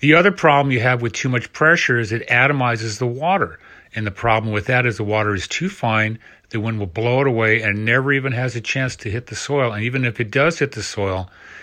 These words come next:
it is so atomized, it has a hard time being absorbed by the water. Or excuse me, by the soil, the water being absorbed by the soil. Okay, so that's what we're trying to achieve, is proper application of the water, proper conditions of the soil,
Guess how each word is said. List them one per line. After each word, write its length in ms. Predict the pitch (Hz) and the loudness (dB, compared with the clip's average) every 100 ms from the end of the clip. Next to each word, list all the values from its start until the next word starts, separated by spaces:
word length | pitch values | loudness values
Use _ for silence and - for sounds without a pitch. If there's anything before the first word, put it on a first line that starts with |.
| - - | -14 -4
it 80 | |
is 120 | 113 - | -2 0
so 200 | - 151 | 2 4
atomized, 720 | 139 143 143 110 104 101 - | 6 6 4 4 2 2 -2
it 100 | 101 | -2
has 160 | 113 | -2
a 60 | 110 | -2
hard 240 | 95 117 | -2 -2
time 220 | - 113 107 | -2 -4 -2
being 180 | 107 | -4
absorbed 400 | 101 - 107 98 | -6 -8 -6 -6
by 100 | 95 | -4
the 80 | 92 | -6
water. 460 | 85 90 87 82 82 - - - - - | -8 -8 -10 -12 -16 -20 -20 -20 -10 -2
Or 100 | 113 | 0
excuse 340 | - 131 113 | 0 -2 -2
me, 200 | 107 101 - - | -4 -8 -12 -2
by 180 | 110 | -2
the 100 | 104 | -2
soil, 560 | 98 - 101 104 95 98 | -6 -4 -2 -2 -2 -4
the 80 | 101 | -8
water 380 | 98 107 120 117 | -4 -2 0 0
being 240 | 110 107 | -2 -6
absorbed 400 | 95 - 110 107 | -8 -6 -4 -2
by 140 | 104 98 | -4 -6
the 100 | 92 | -10
soil. 500 | - 95 92 87 - - - - - - | -10 -8 -6 -8 -16 -20 -20 -20 -20 -12
Okay, 320 | 104 98 131 | -10 -6 -4
so 140 | 131 113 | -2 0
that's 300 | 113 143 - | 4 4 2
what 80 | 143 | -2
we're 100 | 131 | -2
trying 300 | - 127 123 | 0 0 0
to 100 | 107 | -2
achieve, 400 | 98 - 117 98 | -4 -6 -4 -6
is 100 | 90 | -10
proper 720 | - 113 110 - 120 117 117 | -4 0 0 0 -2 -2 -2
application 580 | 113 - - 120 117 131 | -4 -4 -6 -4 -4 -4
of 60 | 117 | -4
the 80 | |
water, 500 | 110 113 120 127 143 - - - _ | -4 0 2 2 0 -6 -20 -20 _
proper 340 | - 95 107 95 | -4 -4 -4 -6
conditions 580 | 104 101 98 - 104 | -4 -4 -4 -6 -6
of 120 | 107 101 | -6 -8
the 80 | |
soil, 600 | 92 - 110 110 123 135 | -10 -6 -2 0 -2 -4